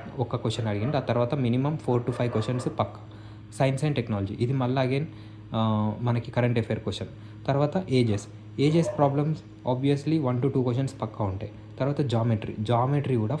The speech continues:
four to five questions every year పక్కా అడుగుతున్న టాపిక్. అలాగే మనకి కొత్తగా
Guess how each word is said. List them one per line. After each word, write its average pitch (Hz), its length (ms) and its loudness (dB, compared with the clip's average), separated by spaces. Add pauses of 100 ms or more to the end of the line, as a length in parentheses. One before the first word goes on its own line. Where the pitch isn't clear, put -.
(100)
four 123 180 2
to 131 60 -2
five 110 280 -2
questions 117 340 -2 (120)
every 110 160 2
year 110 260 0
పక్కా - 280 -2
అడుగుతున్న 117 340 0
టాపిక్. 104 340 -6 (460)
అలాగే 127 400 0 (380)
మనకి 123 380 0 (560)
కొత్తగా 143 440 2